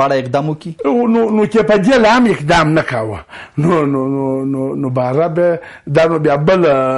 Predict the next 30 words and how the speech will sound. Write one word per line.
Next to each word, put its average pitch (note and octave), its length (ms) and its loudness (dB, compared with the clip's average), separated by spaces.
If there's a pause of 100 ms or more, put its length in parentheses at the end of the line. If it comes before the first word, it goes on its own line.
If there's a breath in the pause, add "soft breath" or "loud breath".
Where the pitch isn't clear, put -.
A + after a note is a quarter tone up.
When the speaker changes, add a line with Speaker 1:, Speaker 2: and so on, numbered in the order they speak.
(240)
Speaker 2:
موضوع C3+ 360 2
ده، D#3 140 0
بل D#3+ 240 0
اړخ F3 400 2
یې D3 60 2 (100)
دی، C3 80 -2 (300 loud breath)
چې - 80 -10 (100)
بیا F3+ 120 4
به F#3 100 0 (100)
نو - 20 0
پر D#3 140 -4
دې E3+ 200 0
باندې D#3+ 180 -2 (120)
نور G#3+ 300 2
بحث D#3 240 -2
کوو، C#3+ 180 -2 (260 loud breath)
چې - 60 2
دغه G3+ 380 4
اوس G3 260 2
Speaker 1:
مشکل G#3+ 120 0
Speaker 2:
موږ C4 160 0
Speaker 1:
په A3 60 4
Speaker 2:
خلک F#3+ 140 2
Speaker 1:
اقدام G3 240 2
Speaker 2:
ګورو. A#3 120 4
Speaker 1:
کې E3+ 80 0
ده، D3+ 120 2 (120)
Speaker 2:
ګورو. C3+ 280 0
Speaker 1:
عظیمي C#3 220 -2
صاحب، B2 180 -4